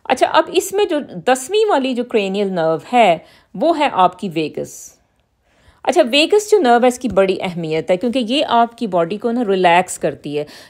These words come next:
यानी जब आप स्ट्रेस की कैफियत में होते हो ना, तो जो न-, नर्व आपको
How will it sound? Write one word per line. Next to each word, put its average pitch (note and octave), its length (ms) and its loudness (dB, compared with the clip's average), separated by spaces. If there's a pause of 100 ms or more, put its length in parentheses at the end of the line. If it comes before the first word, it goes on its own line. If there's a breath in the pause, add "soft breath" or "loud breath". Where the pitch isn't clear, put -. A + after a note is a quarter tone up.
यानी A#3 180 0
जब B3 280 2
आप A3+ 400 2 (180)
स्ट्रेस - 380 0
की D#4+ 120 -2
कैफियत G3+ 560 -2
में A3+ 100 -4
होते F#3 380 -2
हो A3 140 2
ना, D3+ 180 -10 (380 soft breath)
तो B3+ 260 -2 (220)
जो C#4 420 0 (120)
न-, F#3 420 -2 (160)
नर्व G#3+ 420 4
आपको G#3 580 4